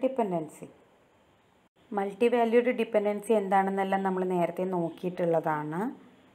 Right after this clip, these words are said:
എക്സാമ്പിളായിട്ട് നമുക്ക് സ്റ്റുഡൻറ്റിൻ്റെ phone number പറയാം. ഒരു സ്റ്റുഡൻറ്റിന് ഒന്നിൽ കൂടുതൽ phone number ഉണ്ടെങ്കിൽ അതെല്ലാം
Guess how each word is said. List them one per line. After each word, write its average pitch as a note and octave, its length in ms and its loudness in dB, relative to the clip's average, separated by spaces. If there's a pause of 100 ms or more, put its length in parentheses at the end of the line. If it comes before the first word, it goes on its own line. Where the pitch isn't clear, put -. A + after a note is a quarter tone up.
(1500)
എക്സാമ്പിളായിട്ട് A3 720 4
നമുക്ക് G3+ 240 -2
സ്റ്റുഡൻറ്റിൻ്റെ F#3+ 640 0
phone F3 220 2 (100)
number G3+ 220 10 (100)
പറയാം. E3 320 2 (120)
ഒരു G3 200 0
സ്റ്റുഡൻറ്റിന് G3 540 -2
ഒന്നിൽ F#3+ 200 -2 (100)
കൂടുതൽ G3 280 -2 (120)
phone F3 160 -2 (120)
number G#3 300 6
ഉണ്ടെങ്കിൽ E3 380 -2 (480)
അതെല്ലാം G#3+ 420 6